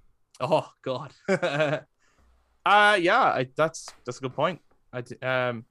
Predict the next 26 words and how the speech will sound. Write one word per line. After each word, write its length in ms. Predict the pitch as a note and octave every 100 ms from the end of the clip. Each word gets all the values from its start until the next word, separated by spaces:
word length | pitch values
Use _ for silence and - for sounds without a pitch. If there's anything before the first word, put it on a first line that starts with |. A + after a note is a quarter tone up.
| _ - -
and 120 | B2 C3 _ _ _
at 140 | D3 D3+
this 140 | G#3
point, 420 | - G3+ E3 E3
like, 220 | D#3 D#3+ D3+
I 160 | D#3+
suppose 180 | D3+ F#3+
at 80 | D#3+
one 140 | F#3
point 140 | F3+ D3
it 20 |
was 100 | C3
like, 200 | B2 -
it's 140 | D3+ F3+
a 60 |
fun 280 | - B3 A3+
thing 240 | A#3+ C#4 G#3
you 100 | C#3+
do, 220 | B2+ G2 _
right? 320 | A2+ C3+ D#3+ - _ _ _ _ _ _ _
I 60 | F3
mean, 80 | A3
it's 240 | E3+ F3
a 60 | E3+
video 360 | D3+ A3 E3+ B2+
game 360 | B2 A2 A2